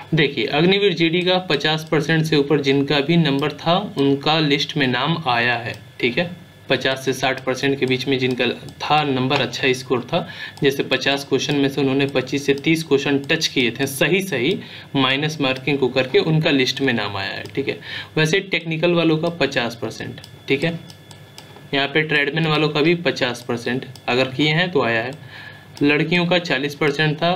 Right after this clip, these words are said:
और all arm जीडी के लिए all India जो नेपाली, गोरखा, ओरखा रहते हैं उनके लिए पैंतालीस परसेंट, चाहे आसाम, अ, तमिलनाडु, अंडमान निकोबार, कुछ ऐसे राज्य हैं जहाँ पे थोड़े लड़के का score कम होता है पढ़ने वालों का,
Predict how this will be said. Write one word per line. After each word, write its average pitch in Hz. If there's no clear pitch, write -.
और 131
all 151
arm 147
जीडी 135
के 143
लिए 156
all 131
India 139
जो 139
नेपाली, 123
गोरखा, 123
ओरखा 123
रहते 127
हैं 170
उनके 139
लिए 147
पैंतालीस 123
परसेंट, 156
चाहे 120
आसाम, 123
अ, 135
तमिलनाडु, 131
अंडमान 127
निकोबार, 127
कुछ 165
ऐसे 160
राज्य 160
हैं 170
जहाँ 143
पे 143
थोड़े 147
लड़के 135
का 120
score 143
कम 160
होता 127
है 139
पढ़ने 127
वालों 120
का, 240